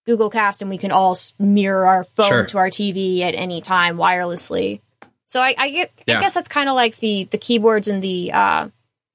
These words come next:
Speaker 1: and the three point five millimeter headphone jack, where it's, we've had these wired solutions for so long, and we're still kinda get, we've gotten a solution for that, and I'm hoping we come up with a solution that's similar to that for other features.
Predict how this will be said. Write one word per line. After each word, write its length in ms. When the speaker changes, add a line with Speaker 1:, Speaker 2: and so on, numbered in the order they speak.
Speaker 1:
and 140
the 60
three 120
point 180
five 160
millimeter 320
headphone 280
jack, 240
where 140
it's, 180
we've 120
had 200
these 180
wired 300
solutions 460
for 80
so 160
long, 200
and 80
we're 140
still 380
kinda 300
get, 240
we've 220
gotten 280
a 60
solution 420
for 80
that, 160
and 80
I'm 100
hoping 280
we 80
come 160
up 100
with 120
a 40
solution 440
that's 200
similar 380
to 80
that 260
for 320
other 320
features. 580